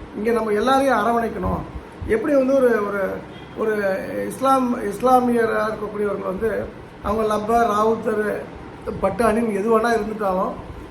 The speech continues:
அவங்க நமாஸ் பண்ணும்போது எல்லாம் ஒரே இடத்துல நமாஸ் பண்றாங்க. ஒரு கிறிஸ்துவர் என்னதான் ஆயிரம் பேர் வந்து,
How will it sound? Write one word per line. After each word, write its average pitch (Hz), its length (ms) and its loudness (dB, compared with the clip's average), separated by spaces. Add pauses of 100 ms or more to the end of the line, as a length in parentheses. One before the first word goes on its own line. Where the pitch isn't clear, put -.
(200)
அவங்க 226 300 0
நமாஸ் 277 340 2
பண்ணும்போது 247 260 4
எல்லாம் 240 320 4
ஒரே 240 160 6
இடத்துல 240 280 2
நமாஸ் 214 340 -2
பண்றாங்க. 190 360 -4 (500)
ஒரு 226 160 0
கிறிஸ்துவர் 262 520 2
என்னதான் 233 340 2
ஆயிரம் 226 420 2
பேர் 240 180 4
வந்து, 220 480 -2